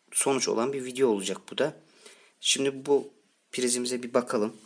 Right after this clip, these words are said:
Bana ne değerler vermiş? Şimdi ana ekranımıza gelip baktığımızda on yedi saat yirmi sekiz dakikadan beri şarj işlemi yaptığını gösteriyor. Burada da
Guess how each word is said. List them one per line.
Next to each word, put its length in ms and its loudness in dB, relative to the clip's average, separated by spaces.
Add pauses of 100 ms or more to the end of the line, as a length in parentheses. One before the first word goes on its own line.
Bana 200 2
ne 160 0
değerler 440 2
vermiş? 500 -4 (1300)
Şimdi 320 -2 (380)
ana 160 2
ekranımıza 440 0
gelip 320 -2
baktığımızda 540 2
on 220 0
yedi 200 0
saat 500 0 (140)
yirmi 300 -2
sekiz 280 -2
dakikadan 540 -2
beri 260 0 (200)
şarj 400 2
işlemi 540 0
yaptığını 460 -8
gösteriyor. 520 -6 (600)
Burada 300 -2
da 100 2